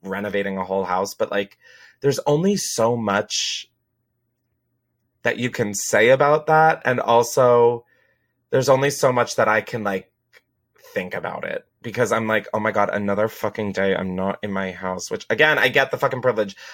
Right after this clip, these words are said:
But, um, yeah, I just, <sighs> oh my God, I'm just, I just, like, I don't wanna talk online more than I have to. I don't wanna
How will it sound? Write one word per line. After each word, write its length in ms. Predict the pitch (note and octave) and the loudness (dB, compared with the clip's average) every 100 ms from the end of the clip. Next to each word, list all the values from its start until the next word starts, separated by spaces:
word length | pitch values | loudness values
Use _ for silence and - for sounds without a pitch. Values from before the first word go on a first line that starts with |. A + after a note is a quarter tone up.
| - _ | -20 _
But, 400 | - A#2+ A2+ - - | 2 4 4 0 -4
um, 680 | A2 A2 A2 G#2+ G#2+ G2+ - _ _ _ _ _ - _ _ _ _ _ | -2 0 0 -2 -6 -10 -14 _ _ _ _ _ -20 _ _ _ _ _
yeah, 260 | A#2+ A#2 B2 | -8 -2 0
I 140 | A#2 | 0
just, 1000 | A#2 G2 A#2+ A#2 - - - - - - _ _ _ _ _ _ _ _ _ _ _ _ _ - | -2 0 2 2 -2 -10 -10 -12 -14 -16 _ _ _ _ _ _ _ _ _ _ _ _ _ -14
<sighs> 80 | - - - - - - _ - - | -12 -12 -14 -18 -20 -20 _ -16 -10
oh 160 | A#2 | -8
my 180 | G#2+ F2+ | -6 -8
God, 420 | F2 F2+ F#2 F#2 - | -8 -6 -4 -6 -6
I'm 120 | A2 | -8
just, 380 | A#2 - - - _ _ _ _ - | -6 -10 -14 -18 _ _ _ _ -4
I 100 | B2 | -2
just, 300 | D3+ - - | -2 -4 0
like, 220 | D3 C#3+ | 0 0
I 60 | C3+ | -4
don't 340 | B2+ B2+ C3+ | 2 2 4
wanna 500 | A#2+ A#2 A#2 A#2+ A2+ - _ | 4 2 4 4 2 0 _
talk 400 | - A2 A2 - | -6 0 0 2
online 440 | A#2 G#2 G2 G2 | 0 0 -2 -2
more 200 | G#2 G#2 | -2 -2
than 140 | G2+ G2 | 0 -2
I 80 | G2 | -4
have 320 | F#2 F#2 - | -4 -8 -6
to. 300 | G#2+ G2+ G2+ | -2 0 2
I 100 | G2 | 0
don't 340 | G2 G2 G2 F2 | 0 -2 -2 -2
wanna 500 | G2 G2 F2+ G2+ | -4 -2 -2 -4